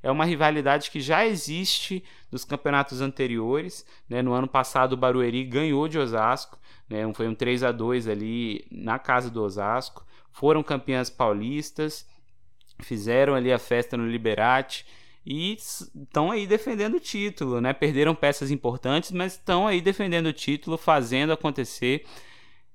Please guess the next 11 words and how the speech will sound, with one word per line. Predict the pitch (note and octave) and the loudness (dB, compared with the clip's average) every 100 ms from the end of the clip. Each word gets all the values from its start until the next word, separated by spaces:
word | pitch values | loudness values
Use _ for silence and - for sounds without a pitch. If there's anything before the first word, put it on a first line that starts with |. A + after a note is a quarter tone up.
| - | -4
E | B3+ G#3+ | 2 4
Osasco, | G#3+ E3+ D3+ E3 - | 4 6 6 4 -2
nos | F3+ - - | -2 -4 -12
dois | C3 D3 G#3+ | 0 2 2
primeiros | - F3+ E3 D3+ | 0 0 0 0
sets, | - B2+ B2 C3 - C#3+ | -2 2 2 0 -6 -6
não | C#3+ C#3 F3 | -4 0 2
deu | G#3 G#3+ | 4 2
chance | G#3+ D#3+ E3 E3 | 4 -2 -2 -4
pra | - D#3+ | -2 0
Barueri. | D#3 D#3 D#3+ D3+ G#2+ - | 2 0 -2 -4 -6 -10